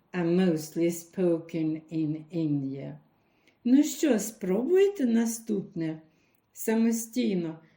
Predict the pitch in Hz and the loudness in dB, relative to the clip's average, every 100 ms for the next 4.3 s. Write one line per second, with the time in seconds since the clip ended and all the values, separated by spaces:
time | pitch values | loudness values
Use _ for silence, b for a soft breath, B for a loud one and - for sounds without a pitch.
0 | b 180 185 180 180 175 170 - 180 160 | b -2 0 0 0 -2 -2 -4 -6 -4
1 | 160 156 160 156 151 170 156 151 151 147 | -6 -4 -6 -4 -8 -6 -6 -4 -4 -6
2 | 147 b b b b 208 180 214 233 226 | -12 b b b b -8 0 2 4 4
3 | 247 269 302 349 349 330 233 147 147 - | 6 8 6 4 4 4 2 0 -6 -10
4 | - 156 151 | -14 -12 -12